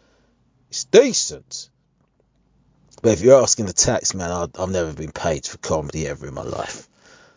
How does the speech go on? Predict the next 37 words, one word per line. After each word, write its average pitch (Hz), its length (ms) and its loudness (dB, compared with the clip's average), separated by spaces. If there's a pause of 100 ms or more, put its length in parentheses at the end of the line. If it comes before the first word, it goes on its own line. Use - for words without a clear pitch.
(680)
<laughs> - 760 4 (1700)
Nah, 127 340 6
but, 127 160 4
uh, 160 300 8
yeah, 208 220 8
so 147 420 0
fingers 156 380 -4
crossed 139 300 0
that 131 120 4
all 123 140 0
goes 110 360 0
well. 131 380 6
What 120 160 4
else 127 240 2
is 113 60 -4
going 117 220 0
on 113 60 -4
in 107 60 -4
my 104 80 -6
life? 101 380 -4
Um, 101 420 0 (140)
oh, 156 400 8 (800)
see, 139 400 0
again, 147 320 8
because 123 320 0
I've 131 160 4
mentioned, 151 300 2
I - 20 0
swear - 500 4
I - 20 8
would 131 140 6
have 120 80 0
mentioned 131 280 -2
on 113 40 -2
the 113 80 2
last 147 400 6
pod, 110 340 2